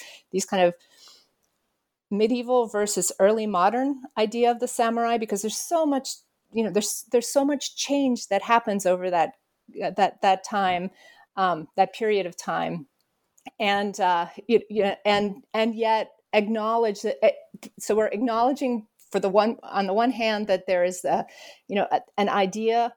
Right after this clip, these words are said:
of a warrior and a s-, the word samurai associated with it, but that, that changes over, that changes over time,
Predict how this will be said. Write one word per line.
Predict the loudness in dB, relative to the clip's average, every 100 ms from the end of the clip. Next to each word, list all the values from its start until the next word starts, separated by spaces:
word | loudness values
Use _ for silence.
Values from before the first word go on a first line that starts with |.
| _ 2
of | 2
a | 2
warrior | 0 0 2 0 -4
and | -6 -6
a |
s-, | -8 -10 _ -18 -6
the | -2
word | 4 4 2
samurai | 0 0 0 2 2 2
associated | -2 -2 -2 0 0 0 -2
with | -2 -2 0
it, | -2 -2
but | -4
that, | -2
that | -2 -2
changes | -4 0 0 0 -2
over, | -2 0 -2 -4 _ _ _ _
that | 2 2
changes | -2 0 0
over | 0 -2
time, | -2 0 0 0